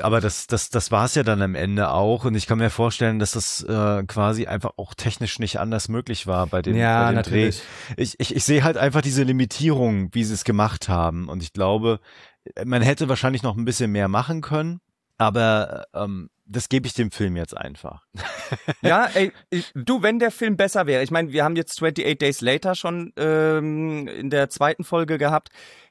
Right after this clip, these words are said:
Speaker 2: der ist ja jetzt auch nicht super hart. Da spritzt auch Blut,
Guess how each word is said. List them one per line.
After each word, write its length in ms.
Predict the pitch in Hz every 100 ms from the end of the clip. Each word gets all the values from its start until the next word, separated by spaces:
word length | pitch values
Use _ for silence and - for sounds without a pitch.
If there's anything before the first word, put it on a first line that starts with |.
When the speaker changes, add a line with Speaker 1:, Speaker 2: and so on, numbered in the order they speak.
| -
Speaker 2:
der 120 | 190
ist 120 | 170
ja 80 | 175
jetzt 200 | 170 -
auch 120 | 151
nicht 180 | 160 -
super 320 | 156 143 127
hart. 240 | 107 95 -
Da 80 | 123
spritzt 340 | - 135 -
auch 220 | - 185 -
Blut, 440 | 175 202 220